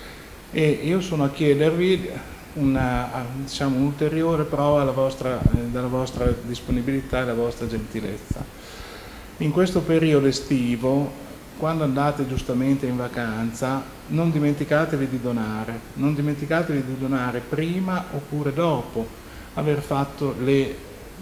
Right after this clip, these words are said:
giustamente desiderate ferie. Questo perché i, i pazienti purtroppo sono gli stessi, sia in inverno che d'estate.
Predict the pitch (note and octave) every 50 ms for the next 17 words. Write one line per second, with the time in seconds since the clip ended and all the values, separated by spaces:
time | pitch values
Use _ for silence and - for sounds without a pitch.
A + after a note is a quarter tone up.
0 | C3 C3 D3+ C#3+ - - C3 B2+ C3+ C#3 D3 D3 D3+ D3 - - C#3+ C#3+ C#3 B2
1 | C3 C3 B2 C3 B2+ B2+ B2+ B2 B2+ B2+ C3 B2+ C3+ B2 - - C3+ A#2+ A2+ A2
2 | A2 A2 - A#2 A2 G#2+ - - - - - - - - - - - - - -
3 | F3 E3 E3 E3 C#3+ C#3+ C#3+ C#3+ C#3+ - - D3 C#3 C3 A#2 B2+ B2 B2+ B2 A#2+
4 | A#2+ A#2+ A#2 A#2 - B2+ B2 - - E3 E3 F3+ F#3+ F3+ - - C3+ A#2 - B2+
5 | B2+ - - C3+ C#3 D3+ D#3 D3+ - - C3+ B2 A#2 - A2 A2 A2+ - - B2+
6 | B2 B2 B2 A#2+ B2 A#2+ - - D#3+ D#3 C#3+ B2 - - - A2 - - - B2+
7 | B2 B2 B2+ B2 A#2+ B2+ B2+ C3+ D3 D3 D3+ D#3 C#3+ - A#2 G#2+ A2 A2 - -
8 | A#2+ G#2+ G#2 G2+ G#2+ A2 - - A#2